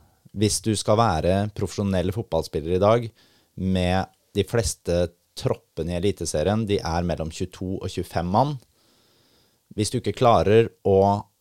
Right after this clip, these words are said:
spille innimellom da tre kamper i uka, jeg skjønner at det er tungt og tøft, ja, altså, men det gjør fader ulla meg alle ligaer i verden. Det synes jeg jaggu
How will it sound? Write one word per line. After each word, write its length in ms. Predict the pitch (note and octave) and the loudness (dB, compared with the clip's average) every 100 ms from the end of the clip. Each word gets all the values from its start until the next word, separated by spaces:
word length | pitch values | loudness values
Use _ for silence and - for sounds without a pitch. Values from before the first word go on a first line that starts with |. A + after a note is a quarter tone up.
| - | -10
spille 400 | - A2 F2 - | -4 -2 0 -2
innimellom 480 | B2 F#2 D#2+ D#2 F#2+ | -2 -2 -4 -4 0
da 140 | F#2 | 0
tre 240 | F#2 F#2+ D#2+ | 0 -2 -2
kamper 300 | G2+ F2 F#2 | -2 -2 -2
i 80 | F2 | 0
uka, 340 | A2+ C3+ C#3 _ _ _ _ _ _ _ | 2 2 0 _ _ _ _ _ _ _
jeg 80 | - | -6
skjønner 340 | - F2+ C#2+ D2 | 0 0 0 -2
at 100 | - | 0
det 80 | E2 | 0
er 80 | A2+ | 0
tungt 260 | C#3+ - | -4 -2
og 180 | A2+ G2+ | 0 2
tøft, 220 | A#2+ B2 | 2 2
ja, 120 | G#2+ A2 | 2 2
altså, 260 | D3 E3+ - _ _ _ _ _ G2+ | 2 -2 -6 _ _ _ _ _ -4
men 180 | G2+ | -2
det 220 | E2+ F2+ G2 | 0 2 2
gjør 240 | D#2 F2+ | 2 0
fader 720 | - - - A#2 F2+ C#2+ F#2 | -2 -14 -6 -4 -2 0 0
ulla 160 | F2 C#2 | 0 -2
meg 180 | E2+ - | -4 2
alle 260 | A#2 D#2+ F2 | 2 2 -2
ligaer 360 | E2 D2 D#2 | -2 -2 -2
i 60 | F2+ | 2
verden. 320 | E2+ - G2+ - _ _ _ _ _ _ _ - | 0 0 -6 -10 _ _ _ _ _ _ _ -2
Det 160 | F#2+ | 0
synes 220 | F#2 F2 F#2 | 2 -2 -2
jeg 320 | - - A2 | -4 0 2
jaggu 320 | A2+ D#2 | 2 -2